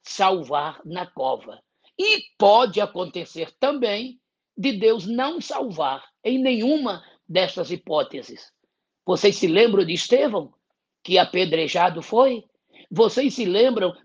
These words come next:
dos onze apóstolos que todos morreram com mortes cruéis? Deus pode ou não livrar, porque o que, o que para Deus importa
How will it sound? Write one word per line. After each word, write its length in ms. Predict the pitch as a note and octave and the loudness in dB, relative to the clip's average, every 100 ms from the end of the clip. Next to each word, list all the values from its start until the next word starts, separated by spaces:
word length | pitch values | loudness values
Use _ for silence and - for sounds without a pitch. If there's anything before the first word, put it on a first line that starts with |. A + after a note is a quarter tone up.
| - | -8
dos 480 | E3 A#3+ G3+ C3+ | -2 0 0 0
onze 580 | G#3 C4 D4+ C#4+ D#3+ F#3 | 2 4 2 0 -4 -4
apóstolos 840 | D#3+ - F3+ A3+ G#3+ - D3+ - - - | -6 -4 -2 -2 -4 -12 -12 -14 -18 -8
que 120 | F#3+ | -6
todos 420 | - B3 B3 G3+ | 6 6 6 0
morreram 640 | G3 F3+ E3 A#3 A3 F3 D#3+ _ _ - | 0 2 4 4 4 0 -8 _ _ -6
com 120 | F3+ | -4
mortes 520 | D#3 F#3+ G3 F3 D#3 | 2 2 2 -4 -12
cruéis? 720 | - D3+ E3+ B3+ C4 - - _ _ _ _ _ _ _ _ _ _ _ _ | -8 -4 -2 -2 -4 -16 -20 _ _ _ _ _ _ _ _ _ _ _ _
Deus 380 | D3+ A3 A#3 - | 0 2 2 -2
pode 460 | - A3 C#4 A#3 D#4 | 0 2 2 2 0
ou 120 | E4+ | 2
não 380 | A#3+ A3 E4+ F#4+ | 2 0 0 -2
livrar, 560 | D4+ B3+ F3 D#3+ E3+ _ _ _ _ _ _ _ | -4 -4 -4 -4 -6 _ _ _ _ _ _ _
porque 240 | - F#3 G#3+ | -2 0 0
o 80 | G3 | 2
que, 160 | E4+ A#3+ | 0 4
o 120 | B3+ | 2
que 160 | - | 2
para 280 | - A#3+ G#3 | 2 4 4
Deus 640 | E3 E3 C4+ E4+ D4+ - | 4 2 2 0 -8 -10
importa 760 | C4+ C4+ - E3 C#3+ - C#3 B2+ | -8 -8 -6 -6 -6 -8 -14 -14